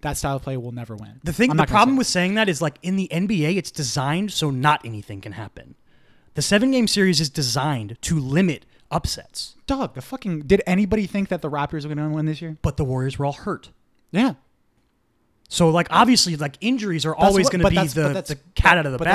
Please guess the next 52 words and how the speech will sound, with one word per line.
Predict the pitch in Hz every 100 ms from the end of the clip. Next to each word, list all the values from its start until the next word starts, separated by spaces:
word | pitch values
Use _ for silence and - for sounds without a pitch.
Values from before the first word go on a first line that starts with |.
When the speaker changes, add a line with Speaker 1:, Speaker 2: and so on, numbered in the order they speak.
| 214
Speaker 1:
that's, | -
Speaker 2:
thing. | 139
Speaker 1:
that's | 160
why | 180 185
I'm | 165
fighting | 135 175 165 147
against | 131 147 143
this | 131 -
absolute, | 135 131 135 170 156
is | 123
that | 160 156
you | 147 147
Speaker 2:
But | -
I'm | 233
Speaker 1:
don't | 277
Speaker 2:
not | 294
Speaker 1:
know |
Speaker 2:
gonna | 277
Speaker 1:
what's | 160
Speaker 2:
build | 226 247
Speaker 1:
going | 226
Speaker 2:
an | 208
Speaker 1:
to |
Speaker 2:
i-, | 196
Speaker 1:
happen, | 165
Speaker 2:
I'm | 196
not | 254
gonna | 277 262
Speaker 1:
dog. | 110
Speaker 2:
build | 226 220
an | 202
idea | 175 135 135 156 185 -
around | 156 147 143 131 -
the | 123 143
potential | 151 - 165 165 185 170 -
of | 143
a |
team | 135 - 170 208
based | 185 170 -
on | 160
the | 143 147
fact | 175 165
that | 160 139
other | 170 160
teams | 139 - 143 -
could | -
Speaker 1:
I'm |
Speaker 2:
get | -
Speaker 1:
trying | 202
Speaker 2:
hurt. | 156
Speaker 1:
to |
f-, | - -